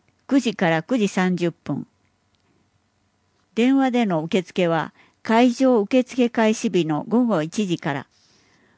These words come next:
恋ヶ久保公民館。五月分、四月一日金曜、六月分、五月二日月曜。時間、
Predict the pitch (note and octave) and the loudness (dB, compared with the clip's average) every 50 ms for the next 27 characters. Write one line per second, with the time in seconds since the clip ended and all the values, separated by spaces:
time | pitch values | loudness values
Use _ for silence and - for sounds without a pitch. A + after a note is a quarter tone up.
0 | _ _ _ _ _ - - A#3+ C4 C4+ C#4 C#4+ C4+ - - A3+ B3 A#3 - - | _ _ _ _ _ -4 0 2 2 4 2 2 0 -2 -2 0 0 -2 0 -2
1 | A#3 A3+ G#3 G3 F#3+ F#3+ F3+ F#3+ - - D#3 D3 C3+ - _ _ _ _ _ _ | -2 -2 -2 -2 -4 -4 -6 -6 -6 -6 -6 -6 -6 -10 _ _ _ _ _ _
2 | _ _ _ _ _ _ _ _ _ _ _ _ _ _ _ _ _ _ _ _ | _ _ _ _ _ _ _ _ _ _ _ _ _ _ _ _ _ _ _ _
3 | _ _ _ _ _ _ - F#3 A3 A#3 B3+ C#4 C#4 - B3+ B3+ F#3+ F#3+ F3+ D#3 | _ _ _ _ _ _ -6 -2 0 2 2 0 0 -2 -6 -4 -2 -2 -2 -4
4 | C#3 - - - A3+ A3+ B3 B3+ B3 - - - A#3 A3+ G#3 F#3+ - A3 G#3 - | -6 -8 -8 -4 0 0 2 0 0 -2 -8 -6 -4 -4 -4 -2 -2 -2 -2 -4
5 | - - - F3 F3+ F3 F3 E3 D#3+ D3 C#3 C#3 - - _ _ _ _ _ _ | -10 -10 -6 -6 -4 -4 -2 -2 -2 -2 -2 -4 -8 -12 _ _ _ _ _ _
6 | _ _ _ _ _ - G3+ G#3 - C4 C#4 B3+ C4+ B3+ - - A#3+ F#3 E3+ D#3+ | _ _ _ _ _ -2 -2 -2 0 -2 0 0 0 0 -2 -4 -4 -4 -2 -4
7 | C#3+ C#3 C4+ - _ _ - G#3 B3 C4 C4 C4 A3+ - - F3 F#3+ - - - | -6 -6 -10 -14 _ _ -4 -2 0 2 2 2 0 -2 -4 -8 -8 -8 -10 -8
8 | F#3+ - F#3 E3+ D#3+ E3+ E3 - - E3+ F3 E3+ D3+ C#3+ - - - _ _ _ | -4 -2 -2 -2 -2 -4 -6 -8 -6 -4 -2 -2 -2 -4 -6 -10 -14 _ _ _
9 | _ _ _ _ _ _ _ _ _ _ F3 E3+ G3+ - - A#3 A3 G#3 G3+ F#3 | _ _ _ _ _ _ _ _ _ _ -4 -4 -4 -2 0 0 0 0 -2 -6